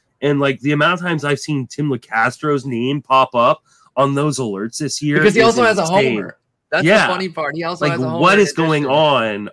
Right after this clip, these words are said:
Speaker 1: um, in New York? Like, it, it's like M-, M L B dead in the balls for every other place except for,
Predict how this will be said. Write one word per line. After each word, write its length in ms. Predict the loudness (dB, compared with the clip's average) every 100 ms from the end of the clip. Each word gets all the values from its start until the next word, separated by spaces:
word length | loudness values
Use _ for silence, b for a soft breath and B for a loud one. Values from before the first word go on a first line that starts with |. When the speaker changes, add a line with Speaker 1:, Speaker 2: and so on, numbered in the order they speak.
| -2
Speaker 1:
um, 340 | 0 0 -4
in 200 | -4 -4
New 80 | -2
York? 460 | 0 2 2 0 -4 -18 b b b
Like, 280 | -2 -2 -2 -2
it, 60 | -2
it's 320 | 0 -2 -2
like 160 | -4 -2
M-, 220 | -2 -2 -2
M 140 | 0
L 100 | 0
B 220 | -2 -4
dead 240 | -2 -2 -2
in 40 |
the 80 | -2
balls 340 | 0 0 -2
for 180 | -4 -10 -4
every 280 | -4 -2 0
other 220 | 0 -2
place 580 | -6 -6 -4 -4 -6 -12
except 360 | -12 -8 -6 -4
for, 300 | -4 -4